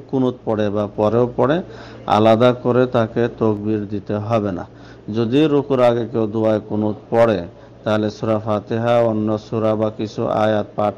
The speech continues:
করার পর দোয়ায়ে কুনুত পাঠ করবে, সরাসরি দোয়ায়ে কুনুত পাঠ করবে। এক্ষেত্রে হাত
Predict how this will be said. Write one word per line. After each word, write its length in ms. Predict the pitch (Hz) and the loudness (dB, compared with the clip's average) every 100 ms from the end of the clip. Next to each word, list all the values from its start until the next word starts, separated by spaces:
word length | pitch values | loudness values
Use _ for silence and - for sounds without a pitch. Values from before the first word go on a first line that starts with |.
| - | -4
করার 260 | 113 104 101 95 | -4 -2 -4 -4
পর 260 | 110 135 175 - - - 107 | 2 2 2 -4 -20 -14 -8
দোয়ায়ে 320 | 107 113 107 | 0 2 2
কুনুত 400 | 107 104 101 110 113 - | 0 -2 -2 -4 -6 -2
পাঠ 200 | 101 95 | -2 -4
করবে, 280 | - 101 95 | -8 -6 -6
সরাসরি 680 | 92 107 104 101 110 147 175 - - - 104 | -6 -4 -4 -4 -2 -2 -2 -8 -20 -12 -4
দোয়ায়ে 280 | 113 110 101 | 0 2 0
কুনুত 340 | 104 104 113 131 - | -2 -2 -2 -4 -4
পাঠ 200 | 101 98 - - | -4 -4 -6 -8
করবে। 600 | 101 95 98 98 98 98 - - - | -6 -4 -4 -4 -6 -10 -18 -20 -8
এক্ষেত্রে 460 | 127 113 123 131 127 | -6 -4 -4 0 0
হাত 240 | 113 104 | 0 -4